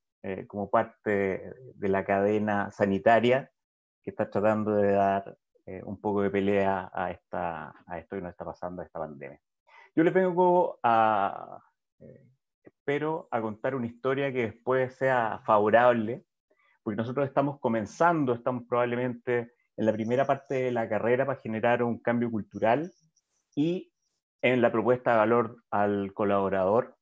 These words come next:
para engancharnos con una iniciativa estratégica y con una planificación estratégica que partió el año pasado. Entonces, eh, yo he, eh, he trabajado toda mi vida en recursos humanos y el, el gerente de clientes, Claudio Santelices, que estuvo en uno de estos,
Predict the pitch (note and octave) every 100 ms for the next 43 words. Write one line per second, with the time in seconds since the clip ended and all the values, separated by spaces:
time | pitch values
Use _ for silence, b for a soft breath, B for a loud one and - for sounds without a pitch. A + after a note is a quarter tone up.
0 | _ _ _ A2+ B2 A#2+ A#2+ - E3+ F#3
1 | E3+ D#3+ G3+ _ C#3 B2 B2 B2 B2 A#2
2 | G#2 B2+ B2+ C3+ C3+ G#2+ G#2+ G#2 G2+ C3
3 | - F#2+ G#2 A2+ A2+ G2+ G#2 A2 G#2+ G#2+
4 | G2 F#2+ - - C3+ C#3+ C3 C3 C3 B2+
5 | A2+ A2 - - G#2+ G#2 F#2+ F2 - E2+
6 | - _ _ _ _ _ _ _ _ _
7 | _ _ _ A#2 C#3 D3+ D3 D#3+ D#3 D3
8 | - - G#2+ A2 C3 C#3+ E3+ F3 F3 C#3+
9 | C3+ C3 A#2+ A2+ D3 C#3+ C3 D3 C#3 D3
10 | D3 C#3+ D3 C3+ C3+ - C3 G#2+ A2 A#2+
11 | F#3+ _ _ _ B2 A2+ A#2 A#2 A2+ G#2+
12 | G2+ G#2+ F2+ - G2 G2 A#2 C3+ C3+ B2
13 | C3+ C#3+ A#2 A#2+ B2 A#2+ A#2+ G2+ A#2+ C3+
14 | B2+ - - B2 A#2+ B2 A#2+ A#2 - A2+
15 | G#2 F#2+ F2+